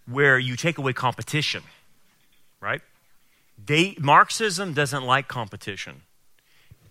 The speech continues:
And, and Marxism doesn't like meritocracy. Okay? That's the problem. So you take away competition. That's why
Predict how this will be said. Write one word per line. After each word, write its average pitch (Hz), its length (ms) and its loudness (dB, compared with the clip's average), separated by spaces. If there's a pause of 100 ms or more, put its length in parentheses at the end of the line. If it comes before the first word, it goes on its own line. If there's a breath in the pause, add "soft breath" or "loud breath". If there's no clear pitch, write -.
And, 135 140 -2 (200)
and 143 140 -4
Marxism 151 640 4
doesn't 135 320 -2
like 127 220 2 (180)
meritocracy. 113 1400 -2 (1400)
Okay? 120 380 -6 (180)
That's 117 220 -10
the - 80 -12
problem. 156 400 -2
So - 100 -10
you 107 80 -8
take 143 200 -2
away 135 120 -4
competition. 147 500 -8 (300 loud breath)
That's 170 300 0
why 175 300 4